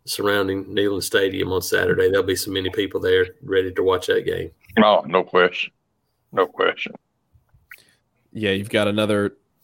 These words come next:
Speaker 3: another top ten game, um, in the Big House between Penn State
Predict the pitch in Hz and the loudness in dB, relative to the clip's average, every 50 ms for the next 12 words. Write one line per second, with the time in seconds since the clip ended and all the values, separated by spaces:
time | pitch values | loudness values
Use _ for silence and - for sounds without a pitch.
0 | _ _ _ _ _ _ _ - - - 127 117 123 131 135 123 - 135 123 120 | _ _ _ _ _ _ _ -20 -6 -2 2 2 4 4 4 4 4 4 4 2
1 | - - 117 113 107 104 101 107 104 101 104 101 98 98 - - - - 98 98 | 2 0 -2 -2 -2 0 0 2 2 2 0 0 -2 -4 -6 -8 -6 -4 -4 -2
2 | 95 95 95 95 92 95 98 117 - - - - 98 92 92 90 92 - _ _ | -2 -2 -2 -4 -2 0 2 2 4 4 4 4 2 0 -4 -6 -8 -10 _ _
3 | _ - - - - - - - - 104 95 101 - - 98 90 92 - - - | _ -20 -20 -20 -18 -18 -18 -10 -8 -6 -6 -6 -4 -4 -4 -4 -4 -6 -2 0
4 | 98 95 92 - | 0 0 0 -2